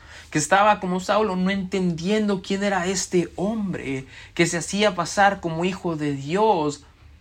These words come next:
vino y le ju-, y, y, y le cuestionaron. Dijeron: "¿Por qué hablas estas cosas? ¿Acaso tú has visto a nuestro padre Abraham?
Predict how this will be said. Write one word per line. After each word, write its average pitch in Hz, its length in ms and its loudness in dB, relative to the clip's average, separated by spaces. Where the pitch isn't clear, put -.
vino 185 440 0
y 156 60 2
le 147 80 2
ju-, 151 240 -8
y, 160 40 0
y, 156 580 -2
y 156 40 0
le 151 140 -2
cuestionaron. 160 840 -8
Dijeron: 190 320 2
"¿Por 185 160 -4
qué 208 120 -2
hablas 220 280 0
estas 220 360 -4
cosas? 202 560 0
¿Acaso 202 520 -4
tú 220 320 -4
has 254 240 -2
visto 233 360 -6
a 240 40 -4
nuestro 226 320 -6
padre 220 320 -2
Abraham? 226 460 -2